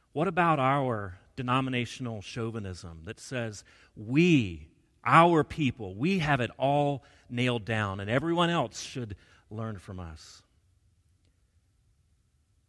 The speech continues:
Could we use that to insulate us from the critique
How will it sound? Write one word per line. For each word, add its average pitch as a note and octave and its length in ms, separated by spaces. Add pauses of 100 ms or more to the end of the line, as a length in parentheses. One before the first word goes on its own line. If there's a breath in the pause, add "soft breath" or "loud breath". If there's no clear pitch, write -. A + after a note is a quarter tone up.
(140)
Could B2+ 120
we C3+ 120
use C#3 340
that G2+ 260
to - 120
insulate A#2 580
us F#2+ 300
from A2 500
the - 80
critique - 720